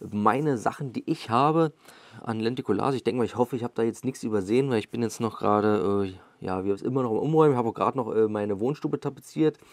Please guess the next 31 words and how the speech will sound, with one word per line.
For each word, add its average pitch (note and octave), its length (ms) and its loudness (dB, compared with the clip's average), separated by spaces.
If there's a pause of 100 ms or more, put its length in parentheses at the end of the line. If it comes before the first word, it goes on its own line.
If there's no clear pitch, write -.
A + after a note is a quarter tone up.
(160)
Aber A2 140 -2
das, G#2+ 140 2
das - 120 -12
schiebst - 240 -6
du A#2+ 60 -6
schnell, B2 340 2
wenn's A2+ 160 -8
trocknet, B2+ 400 -2
äh, A2 360 4 (880)
sch-, - 260 -20
das, G#2 260 -4 (100)
das - 180 -8
Video D3 200 2
machst C3+ 220 -2
du D3 40 -2
das C3 60 -2
mal C#3+ 120 0
schnell. D3 340 2 (1200)
Ja, G#2+ 160 4
ich A2+ 60 -2
fand C3+ 120 2
das B2 80 0
wirklich C#3+ 160 -2
eine B2 80 0
geile C3+ 240 2
Idee, B2 480 0
wirklich D3 240 -10
ziemlich - 320 -8
cool. G#3+ 280 0 (1000)
Äh, A#2 480 4 (480)
und G#2+ 760 2